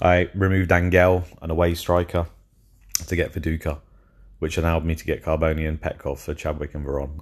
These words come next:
And in the end, it worked out fine, because Carboni got an assist, Petkov got a goal assist, and Viduka obviously returned as captain. So probably came close to what Pedersen would have got me in the end anyway. Um,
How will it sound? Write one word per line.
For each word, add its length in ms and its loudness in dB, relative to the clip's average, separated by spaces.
And 140 -2
in 80 2
the 80 2
end, 320 0
it 80 -4
worked 240 2
out 160 -2
fine, 320 -2
because 320 -6
Carboni 340 0
got 80 -2
an 80 -4
assist, 420 -6
Petkov 300 -8
got 60 -10
a 40 -10
goal 220 -2
assist, 280 -6
and 80 -4
Viduka 280 -4
obviously 260 -6
returned 300 -6
as 100 -14
captain. 460 -10
So 240 2
probably 240 2
came 240 0
close 300 -2
to 80 -10
what 180 -8
Pedersen 320 -6
would 100 -6
have 80 -6
got 140 -8
me 200 -6
in 80 2
the 100 4
end 200 0
anyway. 360 -2
Um, 500 4